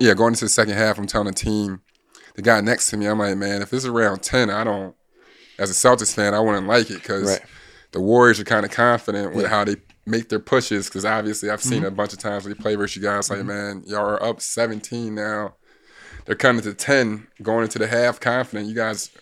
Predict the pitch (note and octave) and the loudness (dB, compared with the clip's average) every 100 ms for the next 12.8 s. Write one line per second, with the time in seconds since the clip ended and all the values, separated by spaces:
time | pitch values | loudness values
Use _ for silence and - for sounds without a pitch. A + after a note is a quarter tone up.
0 | - G2 A2 A#2+ - G#2+ C3+ B3+ G#2+ C#3 | -18 -6 -6 -4 -4 -4 -2 0 0 -2
1 | D3+ A#2 G#2 G#2+ A2 A2+ A#2 A#2 F#2 C3+ | -2 -4 -4 -2 0 2 4 2 0 -4
2 | A2+ - _ _ - A#2+ A#2 A2+ A#2+ D3 | -6 -10 _ _ -6 -2 -2 -2 -2 2
3 | F#3 E3+ - - _ _ _ _ _ _ | 4 4 0 -8 _ _ _ _ _ _
4 | _ _ F3 E3+ G#3+ A#3 G#3+ G3+ F#3+ E3+ | _ _ -6 -4 -2 -2 -2 -2 -4 -4
5 | - A3+ G3+ F3 E3 G3 G3 F3+ C#3 D3+ | -2 2 2 2 6 6 6 0 -2 -2
6 | C3+ D#3+ D#3 D3+ E3+ E3+ B2+ D3+ D#3 D3 | 2 2 2 2 2 0 -2 -2 0 0
7 | A#2+ D#3 D3+ C#3 C3+ D3+ E3 E3+ G#2 F#2 | 0 0 0 0 0 0 0 -2 -2 -2
8 | F2 B2+ A#2+ A#2+ A2+ A2 - A2+ A2+ A2 | -6 -8 -6 -4 -4 -6 -6 -6 -4 -2
9 | A2 A2 A2 A2 - - - - A#2+ A2+ | -2 -2 -2 -6 -10 -12 -12 -2 0 0
10 | G#2+ A2+ A2+ - - - A#2+ A#2 F#2+ G2 | 0 2 0 -4 -16 2 4 4 -2 -10
11 | G2+ G2+ G#2 G#2+ G2+ G#2 G2+ G#2 G2+ G2+ | -6 -6 -6 -8 -8 -8 -10 -14 -14 -12
12 | G#2 G#2 G2 F2 - B2 G#2+ G2 | -4 -4 -4 -6 -2 0 -2 -6